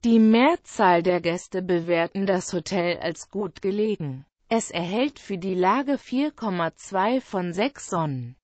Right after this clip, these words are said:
Das waren Informationen zu der Lage, Service und Ausstattung des Hotels.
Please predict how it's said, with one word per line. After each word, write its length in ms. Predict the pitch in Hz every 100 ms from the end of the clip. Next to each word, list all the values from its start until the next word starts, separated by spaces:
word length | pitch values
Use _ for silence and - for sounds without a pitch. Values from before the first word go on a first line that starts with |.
| _ -
Das 340 | 214 214 185
waren 380 | 180 180 180 175
Informationen 1200 | 175 175 190 180 180 - - 175 202 254 294 294
zu 180 | - 185
der 160 | 170
Lage, 600 | 165 165 160 180 208 247 196
Service 640 | 175 180 170 185 185 -
und 220 | 226 233
Ausstattung 720 | 247 247 - - 196 - 170 165
des 220 | 175 -
Hotels. 960 | 233 - 226 175 143 - - - -